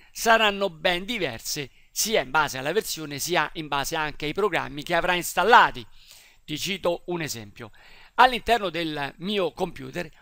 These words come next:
ho installato una scheda grafica della Nvidia, per cui troverò all'interno del mio pannello di controllo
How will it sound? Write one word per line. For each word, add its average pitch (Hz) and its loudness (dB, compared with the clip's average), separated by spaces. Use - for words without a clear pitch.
ho 220 6
installato 196 4
una 160 -4
scheda 160 0
grafica 170 2
della 170 -2
Nvidia, 143 -4
per 185 0
cui 233 -6
troverò 165 4
all'interno 127 2
del 156 -2
mio 196 -2
pannello 170 0
di 202 -8
controllo 135 -8